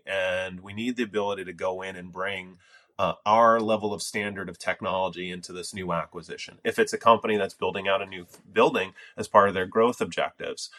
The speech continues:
we wanna sit down and really understand, what are the objectives for this facility? How are you using this facility? Uh,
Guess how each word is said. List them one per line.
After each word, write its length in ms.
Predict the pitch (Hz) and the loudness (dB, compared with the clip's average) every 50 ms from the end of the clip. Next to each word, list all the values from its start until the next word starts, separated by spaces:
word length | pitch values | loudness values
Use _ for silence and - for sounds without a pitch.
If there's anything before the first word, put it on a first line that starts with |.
| - - _ _ | -20 -20 _ _
we 100 | 110 117 | -2 2
wanna 180 | 117 113 110 104 | 4 4 4 2
sit 200 | - 123 110 - | 0 -2 -2 2
down 220 | 113 104 104 95 | 2 2 2 2
and 120 | 95 101 | -2 -4
really 240 | 113 147 160 160 143 | -4 -4 -2 -2 0
understand, 480 | 139 139 131 127 - 131 123 113 104 98 - | 0 -2 -2 -4 -4 -2 -2 -2 -2 -4 -10
what 300 | - 101 113 123 139 170 | -10 -2 2 2 4 4
are 160 | 170 185 185 | 2 0 0
the 120 | 180 175 | -2 -2
objectives 560 | 165 131 101 - 101 98 - _ - 104 - | -2 -2 0 0 0 0 0 _ -8 -10 -10
for 120 | - - - | -12 -14 -18
this 160 | - - - | -18 -18 -18
facility? 400 | - - - - - - - - - | -16 -14 -14 -12 -12 -12 -12 -14 -4
How 180 | - 101 107 | 0 2 2
are 100 | 113 117 | 2 2
you 120 | 113 113 113 | 0 -2 -4
using 280 | 120 123 120 120 98 | -4 -4 -6 -8 -12
this 140 | 87 82 - | -16 -16 -16
facility? 500 | - - - - - - - - - - - | -14 -14 -14 -12 -12 -12 -14 -14 -16 -12 -8
Uh, 200 | - 92 87 80 | -6 -6 -6 -6